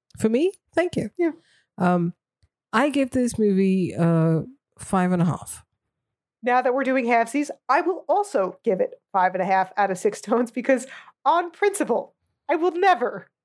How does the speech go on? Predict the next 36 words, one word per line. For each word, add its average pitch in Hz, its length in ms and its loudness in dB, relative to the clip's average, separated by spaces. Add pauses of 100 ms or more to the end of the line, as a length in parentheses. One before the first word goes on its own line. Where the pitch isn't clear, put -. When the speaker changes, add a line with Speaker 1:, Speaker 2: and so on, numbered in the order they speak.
(420)
Speaker 2:
give 320 140 2
a 392 60 2
Boston 330 500 0
movie 190 440 0 (480)
six - 420 -2 (320)
out 226 140 2
of 226 100 -2
six - 440 -6 (160)
stones, - 520 -2 (140)
nor 349 280 2
a 339 40 0
movie 311 300 0
that 277 180 0
stars 247 260 0
both 226 220 -2
Afflecks. 202 480 -2
I 208 120 2
just - 340 -2
can't. 175 320 -4 (200)
I 220 80 0
cannot 320 500 0
do 320 180 0
it. - 440 0
Speaker 1:
<laughs> - 60 -20 (1400)
Well, 180 160 2
that's 185 260 0
not 175 140 0
the 165 80 2
reason 156 300 0
for 151 140 -4
me, 151 200 -2
but - 260 -4 (640)
for 202 120 -2
me, 208 220 2
it's 202 160 0
just - 420 -2